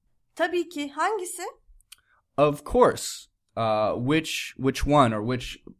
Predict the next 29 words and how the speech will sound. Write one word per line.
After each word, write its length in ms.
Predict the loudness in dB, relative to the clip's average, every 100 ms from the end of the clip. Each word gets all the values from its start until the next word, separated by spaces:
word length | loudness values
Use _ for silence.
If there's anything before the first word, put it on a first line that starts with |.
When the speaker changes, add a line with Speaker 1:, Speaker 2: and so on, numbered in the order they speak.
| _
Speaker 2:
uh, 280 | -2 0 0
baklava 560 | 0 0 4 6 6 2
do 60 |
you 140 | 0 0
want? 180 | -2 -4 _ _ _ _ _
Speaker 1:
Şu 220 | -14 -14
fıstıklı 480 | -12 -14 -14 -14 -10 -6
mı? 60 | -8 -8 _ _ _ _ _ _ -4
Speaker 2:
Okay, 180 | 0 2
so 160 | 2 2
here 160 | 4 4
we 100 | 2
see 300 | 2 2 2
"şu," 520 | -2 0 2 0 -4 _
right, 300 | 0 2 2
which 220 | -2 -2
means 600 | 2 4 4 2 -2 -8 _ _ _ -10 0
that. 260 | 0 0 -10 _ _ _
Speaker 1:
Yes, 600 | -20 -16 -12 -10 -10 -14 -12
and 120 | -8 -6
I 20 |
show 320 | -8 -10 -10
it. 120 | -10 -8
I 120 | -10 -10
point 300 | -8 -6 -6
it. 160 | -10 -14
"Şu 420 | -16 -12 -8 -8 -10 _
fıstıklı 500 | -16 -16 -18 -14 -10
mı?" 200 | -10 -10